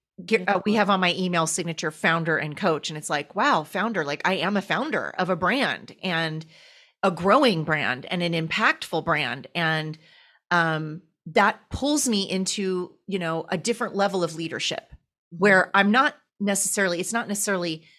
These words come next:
Speaker 1: natural. I don't even have to think twice on it. No, I have to do a lot of studying on how to be
Speaker 2: Yeah.
Speaker 1: a leader in alignment.
Speaker 2: Yeah.
Speaker 1: Um, so it doesn't mean that it's gonna come naturally for you. It just means that getting there is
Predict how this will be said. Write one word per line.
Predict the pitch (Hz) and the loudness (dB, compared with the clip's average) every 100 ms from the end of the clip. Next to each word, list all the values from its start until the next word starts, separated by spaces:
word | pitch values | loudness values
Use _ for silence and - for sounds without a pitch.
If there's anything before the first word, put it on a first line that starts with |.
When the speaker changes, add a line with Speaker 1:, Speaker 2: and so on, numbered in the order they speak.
| _ _ _ _ _ _ - | _ _ _ _ _ _ -10
Speaker 1:
natural. | 220 208 196 220 190 | 0 0 2 2 4
I | 175 | 4
don't | 175 | 4
even | 175 170 | -2 -4
have | 175 | -6
to | 175 | -6
think | 175 160 | -8 -2
twice | 226 233 | 2 2
on | 202 175 | 2 0
it. | - | 0
No, | 190 208 | 2 4
I | 175 | 4
have | 208 202 | 2 -2
to | |
do | 175 185 | -2 -2
a | |
lot | 175 165 | 2 0
of | 156 | -2
studying | - 269 277 196 170 | -4 -4 -2 -2 -4
on | 160 | -6
how | 170 196 185 | -6 -2 0
to | 165 | 0
be | 170 190 170 170 165 _ _ - | -4 -2 -2 -4 -8 _ _ -16
Speaker 2:
Yeah. | 180 147 _ _ | -14 -16 _ _
Speaker 1:
a | 190 175 | 2 2
leader | 180 233 180 151 | 4 4 4 2
in | 175 | 0
alignment. | 165 156 240 214 151 147 - - _ _ - 185 170 | 0 2 2 0 -4 -8 -12 -16 _ _ 0 2 2
Speaker 2:
Yeah. | 165 | 0
Speaker 1:
Um, | 160 _ _ _ - | -6 _ _ _ -6
so | - | 0
it | 220 | 2
doesn't | 277 - 254 | 2 0 0
mean | 254 | 0
that | 226 | -2
it's | - | -2
gonna | 220 | -4
come | 214 175 | -4 2
naturally | 190 330 - 180 | 2 2 0 -4
for | 180 | -4
you. | 170 160 | -4 -4
It | |
just | 185 214 | -2 -4
means | 202 196 190 | -2 -4 -4
that | 170 156 - _ _ _ _ _ _ - | -4 -4 -6 _ _ _ _ _ _ 0
getting | 190 208 262 | 2 2 0
there | 294 330 403 403 _ _ _ _ _ _ _ _ - | 0 0 -2 -6 _ _ _ _ _ _ _ _ 0
is | 226 202 196 185 185 - - | 4 6 4 2 -2 -4 -6